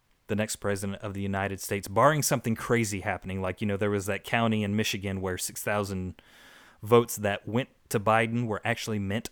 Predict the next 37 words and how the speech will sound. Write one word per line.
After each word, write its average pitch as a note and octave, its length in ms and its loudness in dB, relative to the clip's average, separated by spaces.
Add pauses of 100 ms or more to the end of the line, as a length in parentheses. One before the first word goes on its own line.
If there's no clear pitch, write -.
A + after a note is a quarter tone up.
for - 220 -6
Trump. A2+ 400 -4 (800)
Unless A2 640 0
something B2+ 420 -4
like A#2 200 -2
that A#2 340 -2
is G#2 160 -6
happening A2+ 420 -2
on G#2 220 0
a, F#2+ 340 -6
an G2+ 160 -4
enormous A#2 500 2
scale, C3 600 -4 (380)
uh, G2+ 440 -10
I, G#2+ 100 -10 (120)
I A#2 60 2
don't C3+ 200 -2
see B2 380 -2
anything A2+ 340 0
being G#2+ 240 0
overturned, G2 500 -2
because F#2 300 -4
right F#2+ 120 -4
now C3 200 0
it B2 40 -8
looks A#2+ 200 -6
like A2 140 -4
that's G#2+ 200 -4
secluded G#2+ 440 -4
to F#2+ 60 -8
Michigan. G2 440 -4
So G2 160 -6
even A2 320 -4
if G#2 340 -8 (380)
Trump A#2 320 0
takes A2 260 -4
Michigan, G2+ 600 -2